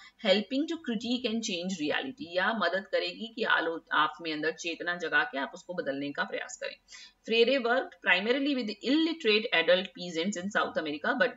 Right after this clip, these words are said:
this work has applications as well to school and school age children। It is pedagogy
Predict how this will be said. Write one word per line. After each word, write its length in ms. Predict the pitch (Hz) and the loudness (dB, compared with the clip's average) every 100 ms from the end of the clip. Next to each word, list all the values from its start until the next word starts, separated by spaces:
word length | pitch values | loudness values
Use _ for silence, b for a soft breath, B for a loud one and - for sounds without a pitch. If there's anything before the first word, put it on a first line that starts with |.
| - | 0
this 140 | 269 - 180 | -2 2 2
work 200 | 170 185 | 2 0
has 160 | 165 | 0
applications 800 | 165 196 220 233 220 233 - 185 | -2 -2 -4 -4 -6 -8 0 4
as 120 | 277 247 | 4 4
well 160 | 170 | 0
to 140 | 175 196 | -2 -10
school 400 | - 208 226 226 | -10 -8 -4 -4
and 140 | 196 | -6
school 240 | - 175 170 | -10 -8 -6
age 200 | 170 - | -6 -8
children। 220 | 156 170 277 B B B | -8 -4 -4 B B B
It 120 | - 185 | -10 -8
is 40 | - | -4
pedagogy 400 | 160 170 165 156 | -4 -2 -4 -6